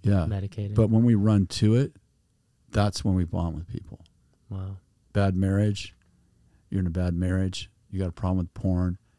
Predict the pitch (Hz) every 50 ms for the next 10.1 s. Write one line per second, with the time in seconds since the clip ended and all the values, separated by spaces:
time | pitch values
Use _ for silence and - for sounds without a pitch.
0 | _ _ _ _ _ _ _ _ _ _ _ _ _ _ _ _ _ _ _ -
1 | - 87 90 87 85 - - 90 90 87 80 - _ - - 92 90 85 82 -
2 | - 113 101 - - 101 95 92 87 98 95 95 90 90 95 98 95 95 90 87
3 | 87 90 95 92 90 87 - - - 82 90 87 85 - - - 98 90 90 85
4 | 87 85 85 85 - _ - 92 95 98 95 - - - 92 85 85 76 - 90
5 | 87 90 - 90 82 85 87 85 82 76 69 71 - - - - - - - 101
6 | 104 101 98 - - 90 90 85 90 - - - 92 92 90 90 - _ _ -
7 | 82 78 - - - 90 85 85 85 - - - 85 90 82 - - 76 85 90
8 | - - - - 85 85 85 82 78 - - 90 87 85 82 - 92 92 90 82
9 | - - _ - - 123 95 95 90 - - - 95 85 - - - - 85 85
10 | 85